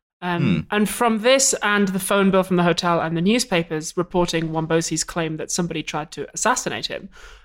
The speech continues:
Speaker 1: um, Bourne figures out that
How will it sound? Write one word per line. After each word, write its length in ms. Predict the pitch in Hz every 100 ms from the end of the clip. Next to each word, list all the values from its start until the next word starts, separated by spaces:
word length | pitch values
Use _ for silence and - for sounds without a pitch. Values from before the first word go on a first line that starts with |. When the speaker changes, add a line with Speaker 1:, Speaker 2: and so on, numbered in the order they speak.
| _
Speaker 1:
um, 340 | 196 190 180 170 _
Bourne 480 | - 214 233 240 226 -
figures 420 | _ - 214 196
out 360 | 185 165 - -
that 440 | 165 147 - -